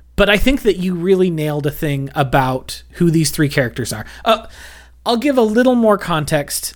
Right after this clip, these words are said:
to listeners before we, you know, delve into these characters.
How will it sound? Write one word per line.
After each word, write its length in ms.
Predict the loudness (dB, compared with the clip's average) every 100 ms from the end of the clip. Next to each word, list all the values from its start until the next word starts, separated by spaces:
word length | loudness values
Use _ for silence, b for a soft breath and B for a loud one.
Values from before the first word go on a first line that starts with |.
| -14 -6
to 120 | 0
listeners 720 | 2 0 -2 -6 -4 -6 -8 -14 -6
before 440 | -6 0 2 2
we, 180 | 2 0 0 0 -2
you 100 | -4
know, 140 | -4 -4
delve 340 | 0 0 2
into 240 | 0 0 -2
these 160 | -4
characters. 580 | -4 -8 -10 -12 -14 -16